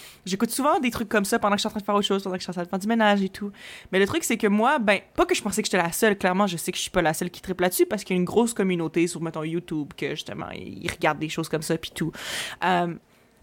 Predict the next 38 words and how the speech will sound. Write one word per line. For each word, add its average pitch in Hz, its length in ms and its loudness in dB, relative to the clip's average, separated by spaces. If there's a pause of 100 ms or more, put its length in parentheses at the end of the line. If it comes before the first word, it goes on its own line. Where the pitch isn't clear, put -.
(440)
mais 202 140 2
c'est 220 120 -2
juste 254 220 2
que, 262 100 0 (120)
apparemment, 214 720 2
genre, 185 340 -2
j'ai 185 160 -2
pas 262 180 0
regardé 233 320 0
le 220 100 2
podcast 196 400 -4
que 190 60 -4
mon 160 200 -4
amie 175 300 -2 (140)
m'avait 185 420 2
parlé, 165 680 0 (540)
euh, 160 400 4 (500)
mais 190 400 2 (260)
je 196 100 -8
me 180 80 -2
souviens 226 160 -4
qu'elle 220 120 -4
m'avait 170 240 -2
dit 170 240 -8
qu'elle 180 160 -2
avait 160 160 -4
écouté 220 240 -4
un 220 60 0
podcast 196 420 -4
qui 214 100 -12
disait 160 180 0
de 170 80 2
pourquoi 202 760 2
les 165 240 -4
femmes, 190 680 -4 (380)
en 180 140 2
général, 170 640 -4 (840)
ont 165 280 0